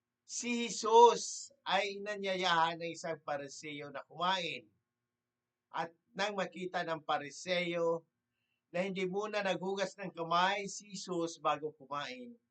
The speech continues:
ito ay nagtaka. Sumagot si Jesus at tinawag ang mga Pariseo na mga hangal dahil sa kanilang labis na pagtuon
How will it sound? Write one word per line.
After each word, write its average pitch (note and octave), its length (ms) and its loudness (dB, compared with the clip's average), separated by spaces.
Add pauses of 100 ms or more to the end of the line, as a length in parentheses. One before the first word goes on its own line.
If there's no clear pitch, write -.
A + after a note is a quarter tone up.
(840)
ito G3 320 0
ay F#3 160 2
nagtaka. E3+ 720 2 (1040)
Sumagot D#3+ 480 0
si - 160 -4
Jesus F3 960 -2 (520)
at E3+ 240 -8
tinawag F3 400 2
ang E3+ 160 -4
mga E3 160 0
Pariseo G3+ 800 -4
na F#3 160 -4
mga D3+ 320 -6
hangal D#3 320 0 (560)
dahil F#3 320 0
sa G#3 80 -10
kanilang F#3 560 -8
labis - 480 -6
na E3+ 160 -10
pagtuon F3+ 880 -4